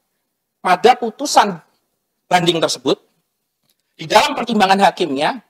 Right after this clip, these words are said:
bahwa terjadi perubahan susunan pengurus pusat periode dua ribu tujuh belas dua ribu dua puluh satu, mengangkat D R S R Muljoko sebagai ketua umum dan Tono Suharyanto sebagai sekretaris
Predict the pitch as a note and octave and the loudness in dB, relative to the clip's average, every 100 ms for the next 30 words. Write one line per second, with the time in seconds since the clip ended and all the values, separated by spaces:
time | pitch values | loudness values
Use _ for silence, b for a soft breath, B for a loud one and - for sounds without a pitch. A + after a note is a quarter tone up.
0 | _ _ _ F3+ A3 A#3+ B3+ - A3+ C#4+ | _ _ _ -8 -6 -4 -6 0 2 2
1 | B3+ C4 A#3+ G#3 G3 D#3+ G#3 A3+ A3+ - | 2 0 2 -2 0 -2 0 -2 -2 -8
2 | F#3+ G#3 G#3+ G#3 G3+ F#3+ F#3 - A#3 - | -8 -4 -2 -2 -4 -2 -2 -4 -10 -4
3 | D#3 _ _ _ _ _ _ E3+ E3+ E3 | -4 _ _ _ _ _ _ 0 4 4
4 | F3 F#3+ D#3 D3 D3+ F3+ C#3+ C#3 D3 F3 | 4 4 4 2 0 -10 -12 -4 0 0
5 | - - - _ _ _ _ _ _ D#3 | -4 -14 -20 _ _ _ _ _ _ -2
6 | D3+ D3+ D3 C3 C3+ D3+ - A#2 F#2 _ | 0 0 0 -2 -2 -6 -6 -8 -10 _
7 | - D#3+ E3 G#3 A3+ B3 _ _ _ E3+ | -10 -6 -4 -4 -4 -10 _ _ _ -2
8 | F3+ F3+ F#3 - F#3 E3 E3 - E3 G3+ | 0 0 -2 -2 -4 -2 -2 0 0 0
9 | E3+ D#3 D#3+ D3+ D3 C3 C3+ F#3+ C#4 C#4 | -4 -4 -4 -6 -6 -8 -4 -6 -6 -12
10 | _ _ E3+ D#3 D3+ F#3+ B3+ A3+ G#3 E3 | _ _ -6 -6 -6 -6 -2 -2 0 0
11 | D#3 C#3+ D3 G3 G3+ - F3+ D3+ C3+ E3+ | 0 -2 -2 -4 -4 -10 -8 -2 2 2
12 | F3+ _ - - D#3 D3+ D3+ D#3 | 2 _ -10 -8 -8 -4 -2 -2